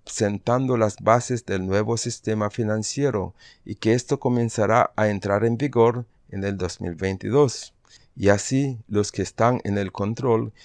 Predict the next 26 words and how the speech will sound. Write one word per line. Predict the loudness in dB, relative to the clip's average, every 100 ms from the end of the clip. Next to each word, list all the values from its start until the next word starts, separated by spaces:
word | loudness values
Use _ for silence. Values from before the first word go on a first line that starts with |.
| -20 _
quieren | 0 2 4 2
mantener | 2 0 -2 0 0
las | -2 -2
cosas | -4 -4 -2 -4 -6 -6
así | -8 -6 -6
como | -4 -2 -2
están | -2 0 0 0 -8 _ _ -12
hasta | -12 -2 -2 -2
que | -4
todo | 2 2 2
esté | -2 -2 -4
listo, | -2 -4 -6 -10 -12 -18 _ _ _ _ _ _
por | -2 2
lo | 2
que | 2 0
el | 0 0
mercado | -2 0 2 4 2 0
permanecerá | -2 -2 -2 -4 -4 0 2 2
en | 0
este | 0 -4
estado | -6 0 2 2 0
de | 0 -2
zombie | 0 -2 0 -2 -4 -6 -14 _ _
hasta | -12 -10 -8 -8
entonces. | -6 -6 -6 -8 -12 -12 -14 _ _ _ _ _ _ _ _
Estos | -6 -2 0 0 -2